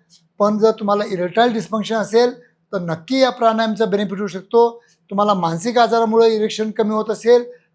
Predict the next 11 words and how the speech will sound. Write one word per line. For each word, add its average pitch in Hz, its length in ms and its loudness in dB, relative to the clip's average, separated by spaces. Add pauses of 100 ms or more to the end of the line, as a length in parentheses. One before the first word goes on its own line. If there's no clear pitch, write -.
(120)
तरी 202 200 4
तुम्हाला 233 340 0
या 233 100 0
प्राणायामचा 220 560 0
बेनिफिट 202 320 -4
होऊ 196 80 -8
शकतो. 226 500 -2 (280)
तर 190 60 0
सिंपल 175 580 0 (800)
nasal 190 380 2
breathing 214 420 -2